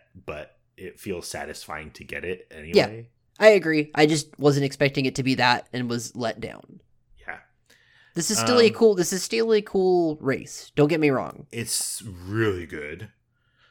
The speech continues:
Speaker 1: Um, what do we wanna talk about? First, in that room with the, the tree, the r-, two-story room, there is a big carving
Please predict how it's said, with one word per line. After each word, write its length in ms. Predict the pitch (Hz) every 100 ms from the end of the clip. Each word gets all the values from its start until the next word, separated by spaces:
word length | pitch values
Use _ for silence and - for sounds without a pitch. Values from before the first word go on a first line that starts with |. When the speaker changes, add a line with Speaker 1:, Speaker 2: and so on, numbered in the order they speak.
| _ _ _
Speaker 1:
Um, 560 | 101 98 95 95 95 95
what 200 | 101 135
do 80 | 151
we 100 | 156
wanna 260 | 139 127 120
talk 320 | - 123 127
about? 640 | 120 110 104 - - - _
First, 460 | - 190 185 - - _ -
in 160 | 147 170
that 240 | 185 -
room 500 | 117 131 131 131 139 _ _ _ _ -
with 400 | 110 110 - -
the, 460 | 107 101 98 90 _ _
the 300 | 101 92 92
tree, 680 | 85 - 127 92 82 107 113 _
the 320 | - 95 90 71 90
r-, 80 | - - _
two-story 600 | - 139 127 - 123 104 90
room, 460 | 80 76 76 95 _ _ - _ _
there 280 | 92 110 107
is 120 | 107
a 60 | 107
big 500 | 82 104 120 127 127
carving 760 | - 123 113 92 76 73 71